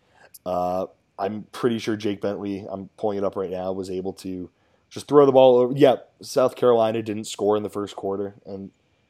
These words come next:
then Jake Bentley was able to move the ball. They were able to run the ball on Missouri. Uh, Drew Lock wasn't as fun as he was against Missouri State. What are the odds? Uh, Missouri was able to move the ball on the ground a little bit. But,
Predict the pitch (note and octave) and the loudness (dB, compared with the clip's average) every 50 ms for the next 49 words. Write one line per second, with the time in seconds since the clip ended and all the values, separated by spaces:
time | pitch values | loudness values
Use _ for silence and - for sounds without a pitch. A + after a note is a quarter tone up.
0 | _ _ _ _ _ _ _ A2+ G#2+ G2+ G2+ G2 G2+ B2+ A#2+ A2+ - B2 A#2+ A#2 | _ _ _ _ _ _ _ 0 0 0 -2 2 4 4 4 6 6 4 4 6
1 | A2+ A2+ A2+ G#2+ A2+ A2 G#2+ G#2+ A2+ A2 A2 A2 G#2+ A2 G2+ G#2+ C#3+ D3 C#3+ C#3+ | 2 -2 -2 0 0 0 0 0 -2 -4 -4 -4 -4 -6 0 4 6 8 8 8
2 | C3+ C3+ A#2+ A#2 A2+ A2 A2 A2 G2 G2+ G#2+ A2 A2 A2+ A2 G#2 A2+ A2 G#2+ G#2+ | 6 4 2 0 -2 -2 -2 -4 -4 -2 -4 -4 -4 -6 -6 -4 -2 0 2 2
3 | A2 G#2+ - _ _ _ _ _ _ _ _ _ - G#2+ G#2+ A2 G#2+ G#2 A#2+ A2+ | 2 0 -2 _ _ _ _ _ _ _ _ _ -6 -6 -4 -4 -4 -2 -2 0
4 | A2 A2+ A2+ A2 A2+ - G#2+ G2 G2 G2 - A#2+ B2+ C3 B2 A2+ A2+ A2 G#2+ G#2+ | 0 0 -2 -4 -4 -4 -2 -4 -4 -4 -4 -4 -2 -2 -2 -2 0 2 4 2
5 | A2 A2 - - G#2 G#2 G#2 A2+ A2 G#2 G2+ - - - - - A2 G#2 G#2+ A2 | 2 2 -2 -2 -2 -2 -2 -2 -4 -6 -6 -10 -10 -16 -4 -2 0 2 2 0
6 | A#2 A#2 G2+ A2 G#2+ A2 G#2+ G#2+ G2+ A2+ G2+ G#2+ G#2 G2 G#2+ G2+ F#2+ G2+ G2 G2+ | -2 -4 -6 -6 -6 -2 -2 -2 -2 -2 -6 -8 -10 -10 -12 -10 -6 -6 -6 -6
7 | G2+ G2 F2+ - - - F#2+ F#2 G2 G2 - _ _ _ _ _ _ _ _ _ | -6 -8 -12 -14 -14 -10 -8 -8 -8 -10 -12 _ _ _ _ _ _ _ _ _
8 | _ _ _ F#2+ F2 F2+ F#2 F#2+ G2 G2 G2 F#2+ F#2+ F#2+ F#2+ F#2 F2+ F2+ F2+ F#2 | _ _ _ -20 -16 -8 -4 0 0 0 0 -2 -4 -6 -4 -4 -4 -4 -2 -4
9 | F#2 F#2 - - - - _ _ _ _ _ _ _ - F#2+ F#2 F#2 F#2+ F#2+ G2 | -6 -8 -10 -14 -14 -14 _ _ _ _ _ _ _ -4 -2 -2 -2 -2 -2 -4
10 | A#2+ A#2+ A#2+ G#2+ A2 A2 A2 A2 A2 A2+ A#2 A#2 G#2+ A2 G#2 A2 G#2+ G#2 F#2+ G#2 | -2 -2 -2 -2 -2 -4 -4 -4 -2 -2 -2 -2 -2 0 0 2 0 0 -2 -4
11 | - C#3+ D3 D3 C#3+ D3 C#3 C#3+ C#3 B2+ C3+ B2 B2 A2+ - - _ _ G#3+ A3+ | -2 2 2 2 2 4 2 2 2 2 2 0 0 0 -4 -12 _ _ 10 12
12 | A#3 A3+ A3 A3+ - | 12 12 12 12 8